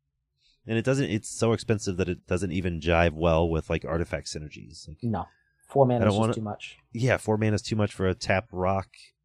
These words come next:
Speaker 1: i-, i-, in most places.
Speaker 2: Like, I, <sighs> see, I,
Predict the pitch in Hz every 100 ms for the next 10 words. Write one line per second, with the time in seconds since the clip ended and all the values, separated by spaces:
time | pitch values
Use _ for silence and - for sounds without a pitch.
0 | _ _ - - - - - - - -
1 | 92 90 98 117 - 156 135 165 - -
2 | _ _ _ - 151 - 147 147 - -
3 | - - - - - - 175